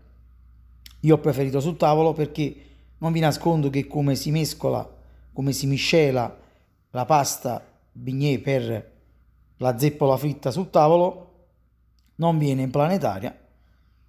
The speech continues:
visto la poca quantità. Se era di più, allora mettiamo in planetaria. E andiamo a, a unire sempre le due uova che abbiamo inserito, le prime due uova.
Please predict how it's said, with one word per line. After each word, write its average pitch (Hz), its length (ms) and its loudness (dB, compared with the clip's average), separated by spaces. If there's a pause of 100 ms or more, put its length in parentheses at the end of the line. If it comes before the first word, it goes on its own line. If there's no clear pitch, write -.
(960)
visto 143 340 0
la 120 100 4
poca 135 220 2
quantità. 127 400 -2
Se - 120 -2
era 131 120 2
di 160 140 -2
più, 151 180 -2
allora 123 300 0
mettiamo 113 340 -6
in 113 80 -8
planetaria. 127 680 -4 (2250)
E 151 80 -4
andiamo 160 320 2
a, 131 140 -2
a 156 100 -2
unire 151 340 0
sempre 143 340 -2
le 147 120 0
due 185 100 2
uova 156 360 2
che 143 40 0
abbiamo 139 260 -4
inserito, 151 460 -4
le 135 60 -4
prime 147 200 -6
due 170 120 -2
uova. 170 480 -4